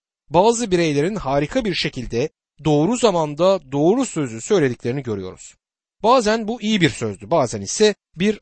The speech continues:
azar sözüydü ama bu sözler gerekliydiler ve yerinde söylenen sözler bu resme uyuyorlardı. Böyle sözler söylenmesi gereken doğru sözlerdir. Bu çoğumuzun üzerinde dua etmemiz gereken bir konu.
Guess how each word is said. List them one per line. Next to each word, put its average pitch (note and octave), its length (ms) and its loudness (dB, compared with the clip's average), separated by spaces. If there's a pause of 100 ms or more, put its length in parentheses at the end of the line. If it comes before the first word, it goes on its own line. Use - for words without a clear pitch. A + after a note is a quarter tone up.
(120)
azar D3 280 4
sözüydü G#2+ 400 -8
ama A2 300 0 (300)
bu C4 140 -2
sözler D#3 600 -2 (140)
gerekliydiler B2+ 680 0
ve D3+ 60 -4
yerinde C#3 440 0
söylenen A2 540 -4
sözler D#3 640 -2 (220)
bu G3+ 180 2
resme D3 460 -2 (120)
uyuyorlardı. F#2 680 -8 (920)
Böyle G3+ 360 8
sözler C3 440 -2
söylenmesi D3 640 -2
gereken F3 520 -2 (120)
doğru B2+ 240 -2
sözlerdir. F#2 640 -12 (680)
Bu B3+ 200 -2
çoğumuzun F#3+ 520 2
üzerinde D#3+ 440 -2
dua E3+ 280 6
etmemiz A2 380 -6
gereken D3 440 -2
bir A2 120 -8
konu. E2+ 240 -14